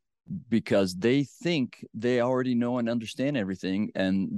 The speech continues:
they're, 'cause they're relying on the world instead of asking, being humble and saying, "God, teach us."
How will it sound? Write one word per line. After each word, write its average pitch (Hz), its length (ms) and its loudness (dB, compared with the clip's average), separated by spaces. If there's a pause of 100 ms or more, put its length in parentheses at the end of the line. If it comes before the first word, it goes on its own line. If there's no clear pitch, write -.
they're, 98 220 2
'cause 101 200 2
they're 104 160 4
relying 95 380 2
on 95 120 0
the 92 80 -2
world 101 440 2
instead 101 320 -2
of 90 220 -4
asking, 98 520 -2 (120)
being 110 160 4
humble 110 300 4
and 95 100 2
saying, 95 220 0
"God, 98 280 2
teach - 260 -2
us." - 240 -4